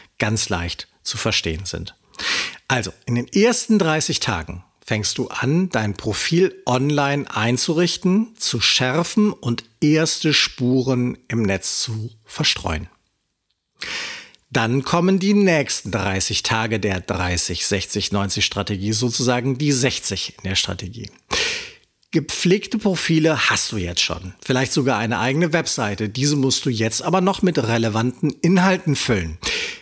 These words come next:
Die zweiten dreißig Tage stehen also ganz im Zeichen des Contents. In Social Media schreibst du Posts, möglichst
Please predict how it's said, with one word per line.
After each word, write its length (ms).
Die 120
zweiten 720
dreißig 420
Tage 340
stehen 280
also 240
ganz 320
im 140
Zeichen 640
des 240
Contents. 840
In 80
Social 400
Media 460
schreibst 440
du 80
Posts, 800
möglichst 600